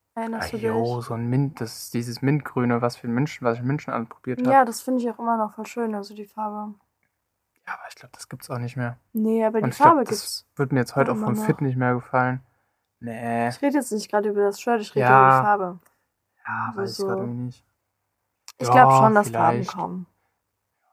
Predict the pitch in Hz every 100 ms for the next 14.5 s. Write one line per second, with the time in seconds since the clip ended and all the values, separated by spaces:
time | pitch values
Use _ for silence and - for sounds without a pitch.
0 | _ _ _ _ _ - 143 147 160 156
1 | 160 143 151 151 131 135 123 - 123 -
2 | 131 - 139 151 - _ - 131 120 120
3 | 113 113 110 120 - 123 113 110 - -
4 | 107 - 120 113 107 110 - 110 120 -
5 | 131 131 131 - - 113 120 _ _ _
6 | _ - 113 110 113 120 113 104 110 117
7 | 110 - - 117 131 131 123 247 247 247
8 | 277 _ _ _ - 117 117 113 110 110
9 | 110 - _ _ _ _ _ _ _ _
10 | _ _ _ - - 117 117 - 117 110
11 | - 120 117 117 117 117 113 - - -
12 | - - 302 269 - 127 131 147 147 131
13 | - 135 - 143 143 - 135 120 - 107
14 | 110 104 110 113